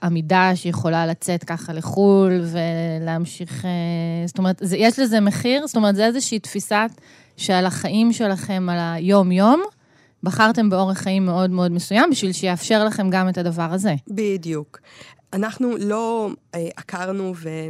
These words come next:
Speaker 2: ועזבנו לשנה, שנתיים, שלוש, כמו שיש משפחות שעושות את זה, בדיוק מהסיבה הזאת שאנחנו רוצים כן גם את השגרה וגם את המשפחה. אנחנו רוצים לראות את סבא וסבתא, ו-, אה,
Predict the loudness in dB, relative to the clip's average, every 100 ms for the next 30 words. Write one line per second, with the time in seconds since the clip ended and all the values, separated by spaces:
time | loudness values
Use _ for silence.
0 | -12 -18 _ -10 -8 -6 -6 -8 -8 -8
1 | -8 -10 -10 -12 -12 -10 -10 -10 -8 -8
2 | -10 -12 -10 -10 -8 -10 -12 -12 -12 -10
3 | -8 -10 -12 -10 -10 -8 -10 -10 -10 -10
4 | -10 -12 -14 -20 -20 _ -8 -6 -4 -6
5 | -6 -8 -8 -6 -4 -4 -6 -6 -8 -8
6 | -8 -8 -10 -8 -6 -6 -6 -6 -6 -8
7 | -8 -6 -4 -6 -6 -6 -8 -10 -8 -8
8 | -8 -8 -8 -8 -8 -10 -12 -14 -14 _
9 | _ -20 -20 _ -12 -8 -8 -8 -8 -6
10 | -6 -6 -10 -12 -8 -8 -8 -10 -14 -12
11 | -12 -12 -10 -10 -10 -12 -14 _ _ -20
12 | -20 _ _ -8 -6